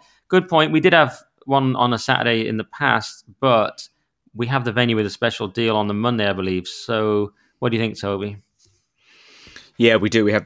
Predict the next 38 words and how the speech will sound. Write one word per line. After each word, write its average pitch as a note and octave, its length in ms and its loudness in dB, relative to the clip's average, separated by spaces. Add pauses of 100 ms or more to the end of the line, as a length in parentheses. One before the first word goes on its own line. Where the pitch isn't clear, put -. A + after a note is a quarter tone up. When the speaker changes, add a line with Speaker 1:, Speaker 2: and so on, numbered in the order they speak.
(160)
Speaker 2:
we A2+ 120 -4
have A2+ 100 2
this G2 160 -2
special - 340 -2
arrangement F#2+ 400 -4
with F2 180 -12
the F2+ 120 -4
Hippodrome F2+ 460 -4
whereby F2+ 300 -2
we F2 140 -2
can E2+ 360 -8
do G2 180 2
it, E2 260 -6 (120)
uh, F#2 260 -12
on F#2+ 140 -6
Mondays F#2 720 -6
at F#2+ 160 -10
Lola's, E2+ 420 -6
the F2+ 80 -12
downstairs E2+ 420 -10
bar. F2 320 -6 (480)
Um, F2 600 -8
I F#2 100 -8
think G2 180 -4
it's D#2+ 200 -8
probably E2+ 500 -6
too - 200 -4
popular F2 500 -10 (140)
on F2 120 -14
Saturdays E2 540 -10
for - 160 -12
them E2+ 200 -10
to E2 180 -14
give F2 200 -10
it E2+ 120 -8
over E2 160 -10
to F#2 200 -12
us. E2+ 220 -10